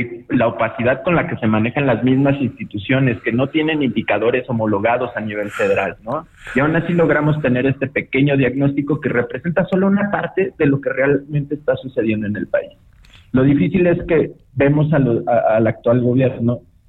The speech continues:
de repente hablar de, de otro, de diferentes informaciones, de diferentes datos, de diferentes cosas,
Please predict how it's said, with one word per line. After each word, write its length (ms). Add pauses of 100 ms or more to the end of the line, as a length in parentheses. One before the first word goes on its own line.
de 80
repente 440
hablar 300
de, 220
de 180
otro, 400
de 160
diferentes 580
informaciones, 800
de 120
diferentes 580
datos, 320
de 80
diferentes 540
cosas, 340